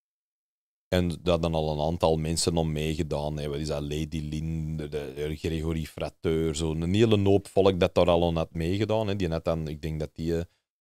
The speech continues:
had dan Nina Simone gedaan en zo. Dus allemaal zo van die, omdat die zo'n heel hoge stem heeft, dus die kan dat dan.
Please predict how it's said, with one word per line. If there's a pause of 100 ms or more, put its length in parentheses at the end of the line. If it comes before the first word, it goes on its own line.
(340)
had
dan
Nina
Simone
gedaan
en
zo.
Dus
allemaal
zo
van
die,
omdat
die
zo'n
heel
hoge
stem
heeft,
dus
die
kan
dat
dan.